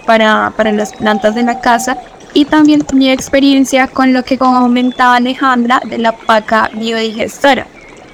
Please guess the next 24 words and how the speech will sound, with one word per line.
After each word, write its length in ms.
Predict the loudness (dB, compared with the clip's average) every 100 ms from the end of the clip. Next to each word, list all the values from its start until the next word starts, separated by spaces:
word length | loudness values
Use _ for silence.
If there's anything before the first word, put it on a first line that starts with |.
| -20 -18 -4
Eso 260 | -2 2 2
es 200 | 2 2
un 140 | 2
ejercicio 580 | 4 2 2 -2 -2 0
muy 280 | 2 2 2
chévere 460 | 2 2 4 2
en 80 | 2
los 140 | 2
huertos 400 | 0 -2 -4 -6
comunitarios 840 | -4 0 4 2 2 2 4 2 -2
porque 320 | -6 -4 -6
permite 480 | -4 -2 -2 0 0
gestionar 520 | -2 -2 0 0 0
mucho 380 | 0 0 2 0
residuo 420 | 0 0 2 2
orgánico, 580 | 0 2 2 0 -2 0
incluso 440 | 0 -2 -4 -4
de 100 | -6 -4
todo 240 | -2 2 2
un 140 | 0
barrio, 400 | 0 0 0 -4 -4
en 180 | -2 0
un 140 | 0
espacio, 920 | -2 -4 0 0 0 0 2 2 2